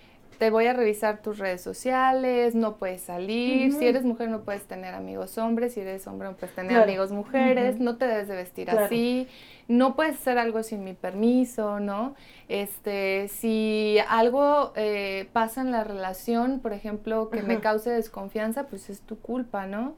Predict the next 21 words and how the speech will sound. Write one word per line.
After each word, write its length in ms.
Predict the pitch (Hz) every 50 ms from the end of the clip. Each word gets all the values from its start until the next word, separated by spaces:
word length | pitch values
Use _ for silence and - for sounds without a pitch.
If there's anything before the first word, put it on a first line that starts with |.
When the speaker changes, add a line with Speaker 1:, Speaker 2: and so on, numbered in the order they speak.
| - -
Speaker 3:
Ujú. 280 | 240 226 208 180 185 214 -
Speaker 1:
Entonces, 640 | 202 208 - 220 226 226 226 254 254 254 247 - - - - - - - - _ - - -
es 180 | 247 262 254 285
en 140 | 311 302 302
esta, 320 | 302 285 - - 294 294 -
en 200 | - 247 240 254
este 240 | 254 254 - -
Speaker 2:
Ujú, 80 | 277 254
Speaker 1:
sentido 480 | 269 247 233 269 269 254 254 269 262 269
que 100 | 240 233
Speaker 2:
sí. 120 | 233 226
Speaker 1:
tú 80 | 240 240
me 160 | 240 247 240
hablas, 480 | 240 240 240 233 233 220 202 208 -
Elene, 320 | 208 208 208 202 202 196 190
¿no? 160 | 208 226 233
Que 80 | 233 214
nos 180 | 202 196 196
compartes 600 | - 214 208 208 - 226 226 226 226 240 247 240 -
que 180 | - 233 226
es 140 | 233 233 -